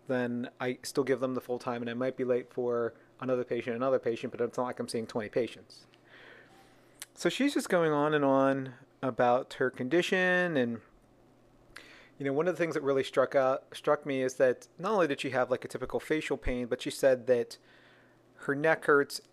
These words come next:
and not only the back of her neck, it's the front of her neck too, and it also feels like she's being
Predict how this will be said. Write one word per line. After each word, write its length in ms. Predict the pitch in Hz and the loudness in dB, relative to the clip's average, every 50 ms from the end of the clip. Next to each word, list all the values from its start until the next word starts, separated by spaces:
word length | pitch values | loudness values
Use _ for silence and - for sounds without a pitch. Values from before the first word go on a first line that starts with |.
| _ | _
and 360 | - 156 170 180 180 160 165 - _ _ _ _ _ _ _ _ _ | 0 2 2 2 0 -4 -8 -16 _ _ _ _ _ _ _ _ _
not 220 | - 139 151 170 | -4 -2 0 2
only 100 | 190 202 | 2 2
the 80 | 185 165 | 0 4
back 280 | 143 151 156 160 147 143 | 6 6 6 6 6 2
of 60 | 120 | -2
her 60 | 120 | -2
neck, 380 | 117 120 113 113 113 - - - - _ _ _ | -4 -4 -4 -6 -8 -10 -16 -20 -20 _ _ _
it's 180 | - 156 156 - | -2 -2 -2 -2
the 120 | - - | -8 -8
front 220 | - - 135 127 123 | -4 -2 -2 -2 0
of 40 | 107 | -2
her 100 | 113 113 | -4 -4
neck 280 | 113 113 113 - - | -4 -4 -6 -8 -8
too, 400 | - - 139 131 127 127 131 - - | -4 0 2 2 2 2 0 -2 -2
and 140 | 135 131 139 | -2 -2 -2
it 100 | - - _ _ - | -4 -8 _ _ 2
also 220 | 175 175 - 175 | 2 2 2 0
feels 200 | - 156 147 135 | 0 0 2 2
like 140 | 143 131 - | 0 0 -2
she's 220 | - - 135 120 | -4 -4 -6 -4
being 380 | - - 135 127 120 117 113 | -2 -2 -2 -2 -2 -4 -6